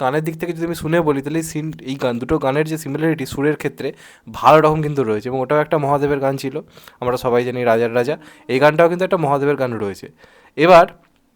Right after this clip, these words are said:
আমি এই যে কথাগুলো বলছি, যে গানটা কপি হতে পারে, আমি জানি এখন যারা সাউথের লাভার তারা আমাকে ভিডিওতে just চেটে রেখে দেবে, যা ইচ্ছে বলবে,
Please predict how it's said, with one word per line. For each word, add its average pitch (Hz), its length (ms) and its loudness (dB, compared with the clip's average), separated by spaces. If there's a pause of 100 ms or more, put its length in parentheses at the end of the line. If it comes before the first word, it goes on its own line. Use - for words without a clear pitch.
(480)
আমি 175 120 4 (100)
এই 147 120 -2
যে 170 140 2
কথাগুলো 165 320 0 (140)
বলছি, 139 280 0 (180)
যে 139 120 -6
গানটা 135 220 -2
কপি 123 180 0
হতে 135 140 -4
পারে, 131 160 -2
আমি 143 160 -4
জানি 143 200 -2
এখন 135 160 -6
যারা 135 200 -2
সাউথের 123 360 -2
লাভার 117 260 0
তারা 123 160 0
আমাকে 135 220 -4
ভিডিওতে 131 380 -2
just 135 200 -8
চেটে 123 280 -4
রেখে 104 200 -6
দেবে, - 160 -14 (540)
যা 139 100 8 (100)
ইচ্ছে 143 200 -2 (120)
বলবে, 98 240 -4